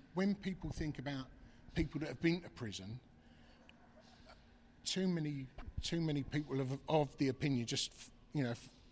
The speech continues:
lock 'em up and throw away the key, and that's, it's that attitude that the, the British have got with the prison system, which is one of the reasons that our prison system is in such a bad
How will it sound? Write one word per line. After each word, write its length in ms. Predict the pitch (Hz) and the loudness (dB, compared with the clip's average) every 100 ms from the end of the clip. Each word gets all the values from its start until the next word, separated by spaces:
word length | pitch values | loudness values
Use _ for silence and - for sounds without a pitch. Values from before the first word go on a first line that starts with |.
| - | -2
lock 240 | 151 143 | 0 0
'em 100 | 135 | 0
up 100 | 131 - | -2 -4
and 100 | 127 | -2
throw 200 | 156 135 | 2 2
away 240 | 120 123 | 2 -2
the 100 | 120 | -4
key, 340 | - 170 117 98 - - - - - - - - - - - - - | 0 2 2 -2 -12 -20 -20 -20 -20 -20 -20 -20 -20 -20 -20 -20 -6
and 240 | - 139 - - - - | 0 0 -2 -12 -6 0
that's, 460 | 185 - - - | 0 2 2 2
it's 220 | 160 160 - | 0 0 6
that 200 | 202 165 | 6 6
attitude 500 | 180 165 131 - 113 147 | 4 2 0 -2 -2 -2
that 120 | 147 | 0
the, 140 | 147 139 - | -2 -2 -4
the 100 | 139 | -2
British 380 | - 180 139 - | 0 -2 0 -4
have 180 | 131 - | -4 -2
got 180 | 143 123 135 | -2 -2 0
with 340 | 131 110 - | 0 0 -4
the 80 | 127 | -6
prison 360 | - 143 131 120 | 0 2 2 2
system, 540 | 156 147 - 101 117 - - - - - - - - - - - - - - - - - | 2 2 0 -4 -6 -10 -16 -14 -12 -10 -10 -8 -8 -6 -8 -8 -8 -8 -10 -12 -16 -12
which 240 | 143 151 151 | -6 -2 -2
is 100 | 143 - - - - - | -2 -6 -16 -16 -14 -2
one 200 | 185 185 | 2 2
of 100 | 147 | 2
the 100 | 151 | -2
reasons 600 | 156 170 143 104 123 - | 2 2 2 -2 -2 -2
that 120 | - 151 | -2 -2
our 80 | 139 | -2
prison 280 | - 156 135 | 0 0 2
system 360 | 120 131 - 123 | 0 0 -2 -2
is 120 | 120 | -2
in 120 | 123 | 0
such 360 | - - 123 - | 2 0 0 -6
a 60 | |
bad 400 | 117 127 117 113 | -2 -2 -2 -4